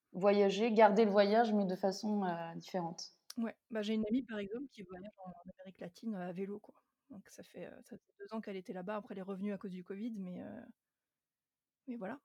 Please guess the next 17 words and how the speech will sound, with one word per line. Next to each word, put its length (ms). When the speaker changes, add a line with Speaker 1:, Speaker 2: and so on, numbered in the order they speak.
Speaker 2:
<laughs> 540
Enfin, 160
on 60
peut, 140
on 100
peut 80
voyager 380
différemment, 680
heu, 140
à 80
pied, 300
à 60
vélo, 500
heu, 160
en 100
bateau, 520
heu. 40